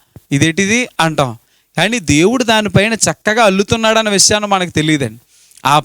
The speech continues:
పైన దేవుడు మన కోసం అద్భుతమైన మార్గాలు వేస్తున్నాడు. ఇప్పుడు చూడండి,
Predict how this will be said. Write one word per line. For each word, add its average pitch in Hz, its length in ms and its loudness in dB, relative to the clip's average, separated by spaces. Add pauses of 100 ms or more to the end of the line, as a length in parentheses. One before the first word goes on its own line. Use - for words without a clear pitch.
(120)
పైన 196 240 2
దేవుడు 247 400 4
మన 240 200 2
కోసం 240 340 2
అద్భుతమైన 233 540 0
మార్గాలు 233 500 2
వేస్తున్నాడు. 170 440 0 (520)
ఇప్పుడు 185 320 2
చూడండి, 277 460 2